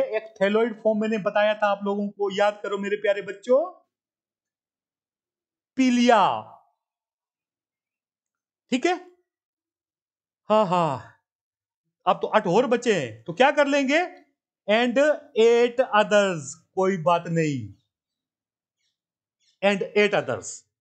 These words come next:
ठीक है, हो गया बच्चों? अब इस तरफ से सेवनटीन है, यहां पर तो और ज्यादा <laughs> प्रॉब्लम हो जाएगा। ठीक है, तो हम क्या करेंगे? This has seventeen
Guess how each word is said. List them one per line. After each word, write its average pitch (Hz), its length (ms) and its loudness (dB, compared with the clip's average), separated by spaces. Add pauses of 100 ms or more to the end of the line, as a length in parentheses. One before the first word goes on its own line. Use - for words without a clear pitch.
(960)
ठीक 226 140 -4
है, 339 80 0 (680)
हो 143 60 -6
गया 185 100 0
बच्चों? 214 280 -2 (2250)
अब 220 160 4
इस 226 120 -8
तरफ 233 160 0
से 202 80 -2
सेवनटीन 202 540 0
है, 185 60 0
यहां 185 200 2
पर 190 100 -2
तो 165 300 -2
और 214 100 0
ज्यादा 190 300 2
<laughs> - 560 -4
प्रॉब्लम 180 280 0
हो 165 120 -2
जाएगा। 156 400 -2
ठीक 214 240 -8
है, 262 80 4 (380)
तो 160 60 -4
हम 165 180 -4
क्या 202 140 2
करेंगे? 175 420 0 (1120)
This 147 240 -8
has 208 260 0 (480)
seventeen 160 580 -2